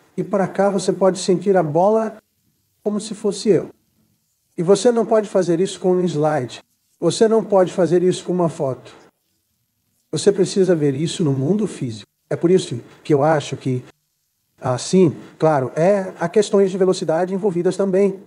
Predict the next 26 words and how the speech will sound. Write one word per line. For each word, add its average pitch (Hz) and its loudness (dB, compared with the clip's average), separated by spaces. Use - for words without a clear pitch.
que 190 2
precisam 202 2
ser 208 4
separadas. 220 2
Mas 170 2
acho 233 2
que 233 0
o - 2
espelhamento 185 2
empático 143 -4
é 196 6
o 202 4
motivo 202 0
pelo 208 4
qual 190 2
os 165 0
adereços 139 -2
e 185 0
o 196 2
uso 226 2
de 196 -4
um 202 -4
quadro 139 -2
são - -4
tão 226 0
eficazes. 196 -4